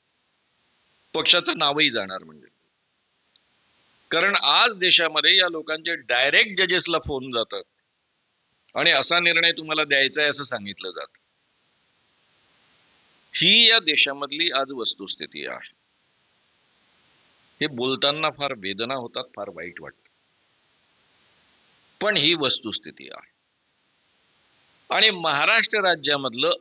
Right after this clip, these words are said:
असंवैधानिक, इल्लीगल सरकार अडीच वर्ष चाललं, बिनबोबाटपणे. हे मी दोन वर्ष आधीपासून ओरडतोय की हे सरकार चालणार. कोर्टाचे निर्णय आधी येणारच नाहीत, आलेत तरी असे येतील की सरकार बिनबोबाट चालेल.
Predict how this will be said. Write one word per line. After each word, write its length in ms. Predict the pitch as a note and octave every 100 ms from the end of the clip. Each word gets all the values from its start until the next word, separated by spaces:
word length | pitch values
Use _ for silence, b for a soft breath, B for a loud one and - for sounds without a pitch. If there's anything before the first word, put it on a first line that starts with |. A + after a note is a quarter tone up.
| A#3
असंवैधानिक, 1000 | C4 C4 G3+ E3+ C#3+ C3 G#2+ G#2+ C#3 - -
इल्लीगल 600 | C#4 C4+ A3+ F3 D3+ C3+
सरकार 460 | - G#2+ G2 B2+ - -
अडीच 300 | F3+ A#3+ G3+
वर्ष 320 | E3+ D#3 -
चाललं, 680 | C3 - B2+ C3 C#3+ A2 E2+
बिनबोबाटपणे. 1080 | G2+ C#3+ C#3+ G#2+ G#2 G#2 F3+ - - A#2+ F#2 _ _ _ _ _ _ _ _ _ C3
हे 60 |
मी 120 | F3
दोन 260 | E3+ D#3 G#3
वर्ष 260 | G3+ F#3+ F#3+
आधीपासून 480 | F3 F3+ E3+ E3
ओरडतोय 460 | D#3+ D3 D3 D3 D3
की 80 | D3
हे 80 | C3+
सरकार 320 | C3 B2+ B2+
चालणार. 360 | A#2+ F#2+ D2 - _ _ _ _ _ _ _ _ _ _ _ -
कोर्टाचे 480 | D#3 E3 F3 E3+ D#3+
निर्णय 300 | D#3 D3+ D3
आधी 340 | B2+ C3 A2+
येणारच 400 | A2 C#3 E3 -
नाहीत, 220 | F3+ G#3 -
आलेत 180 | B2+ D3+ -
तरी 180 | D3 D3
असे 260 | B2+ C#3+
येतील 320 | D3+ - C3+ F#2+ _ _ _ -
की 80 |
सरकार 400 | C3+ C3+ B2+ C#3+
बिनबोबाट 540 | C3+ B2+ B2+ A2+ G#2+ G2+
चालेल. 340 | F#2+ D#2+ C#2